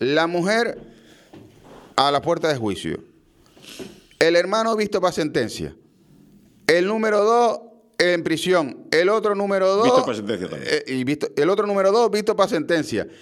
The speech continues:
Speaker 1: El adjunto del número dos también investigado.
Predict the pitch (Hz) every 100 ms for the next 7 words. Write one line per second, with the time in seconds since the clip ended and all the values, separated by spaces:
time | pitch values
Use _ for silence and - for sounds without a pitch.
0 | - - 156 180 165 208 262 233 208 202
1 | 208 196 196 220 240 233 190 185 202 202
2 | 190 185 175 170 160 117